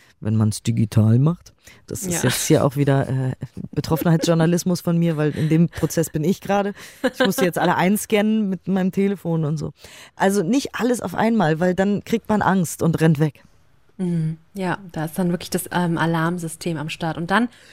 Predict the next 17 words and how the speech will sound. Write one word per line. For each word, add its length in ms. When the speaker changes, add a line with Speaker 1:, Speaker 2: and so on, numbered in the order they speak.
Speaker 2:
sollte 280
man 180
sich 180
auch 80
die 100
Frage 520
wirklich 380
stellen, 460
ist 280
dieser 240
Aufwand, 600
den 140
ich 120
da 160
so 160
rein, 500
äh, 140